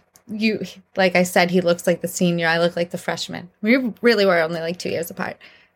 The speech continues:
I know I'm, like, explaining myself a million <laughs> times. All right, moving on. So I bring him,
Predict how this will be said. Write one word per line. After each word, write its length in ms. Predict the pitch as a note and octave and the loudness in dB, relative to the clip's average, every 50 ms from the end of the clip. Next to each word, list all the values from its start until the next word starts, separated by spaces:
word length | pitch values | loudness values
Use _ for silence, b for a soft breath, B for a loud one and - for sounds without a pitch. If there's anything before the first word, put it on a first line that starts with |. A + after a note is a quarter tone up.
| _ _ _ _ _ _ _ _ | _ _ _ _ _ _ _ _
I 120 | - G3+ | 0 2
know 180 | G3+ G3 F3+ F3 | 2 2 2 2
I'm, 80 | F3+ | 2
like, 140 | F3+ F3 F3+ | 0 0 0
explaining 480 | G3 F3+ F3+ - - G3 F3+ E3+ F3 E3+ | 0 -2 -4 -2 0 0 2 2 0 -2
myself 400 | E3+ F3+ F3+ - F3 F3 F3 - | -4 -4 -2 -2 -4 -4 -2 -2
a 60 | F3+ | -4
million 320 | F3 E3+ E3+ E3 D#3+ E3+ | -2 -2 -4 -2 -2 -2
<laughs> 20 | F#3+ | -2
times. 540 | G3 G3+ F3+ F#3+ G3+ F#3+ - A3 - - - _ - | -2 -2 -2 -4 -4 -2 -4 -4 -4 -6 -12 _ -4
All 160 | B3+ C#4 B3+ | -2 0 2
right, 320 | C4+ C#4 B3 A#3+ A3 F#3 F3+ | 2 2 2 2 0 -2 -2
moving 380 | F#3+ A#3 B3+ C4 B3 B3 A#3 | -2 0 0 2 2 0 0
on. 240 | A#3 A3 G3 F#3 F3+ B B B B B _ | -2 -4 -6 -6 -8 B B B B B _
So 180 | - - C#4+ | 0 2 2
I 100 | C4 B3 | 4 4
bring 160 | B3 C4 C4 | 2 2 0
him, 340 | C4 B3+ B3 A3+ A3 A3 A3 | 0 0 0 -2 -2 -4 -8